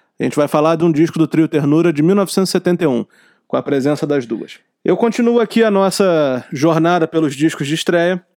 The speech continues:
falando de um disco que eu adoro, tá completando trinta anos esse ano, o do Roupa Nova completando quarenta, e esse aqui completando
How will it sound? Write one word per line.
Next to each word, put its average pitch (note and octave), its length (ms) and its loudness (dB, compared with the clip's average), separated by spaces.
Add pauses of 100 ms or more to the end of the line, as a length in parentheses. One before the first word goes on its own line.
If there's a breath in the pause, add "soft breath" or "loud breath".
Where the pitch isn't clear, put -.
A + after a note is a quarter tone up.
falando F#3+ 520 0
de F3 160 -2
um G#3+ 140 2
disco F#3 460 -2
que - 160 0
eu E3+ 120 2
adoro, D#3+ 520 0
tá C3+ 160 -4
completando C#3+ 500 -2
trinta F3+ 440 0
anos E3 540 0 (240)
esse B2 280 -2
ano, B2 260 -2 (180)
o C#3+ 80 -2
do C#3+ 120 -2
Roupa D3 240 -2
Nova D3 240 0
completando D3+ 440 0
quarenta, G#3+ 640 0 (640)
e F#3 140 2
esse E3 240 0
aqui E3 240 0
completando D#3+ 680 0